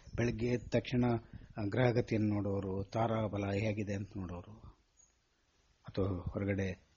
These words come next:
ಬೈಕ್ ಹತ್ತಕ್ಕಿಂತ ಮುಂಚೆನೇ ಇವತ್ತು ನಮಗೆ ರಾಹುಕಾಲ ತಪ್ಪಿತು ಅಂತ ನೋಡ್ಕೊಂಡು ಹೊರಡೋರು,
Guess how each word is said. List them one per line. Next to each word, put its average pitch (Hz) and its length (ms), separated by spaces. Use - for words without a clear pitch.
ಬೈಕ್ 104 280
ಹತ್ತಕ್ಕಿಂತ 101 480
ಮುಂಚೆನೇ 98 400
ಇವತ್ತು 101 540
ನಮಗೆ 104 420
ರಾಹುಕಾಲ 107 500
ತಪ್ಪಿತು 113 360
ಅಂತ 101 200
ನೋಡ್ಕೊಂಡು 101 360
ಹೊರಡೋರು, - 600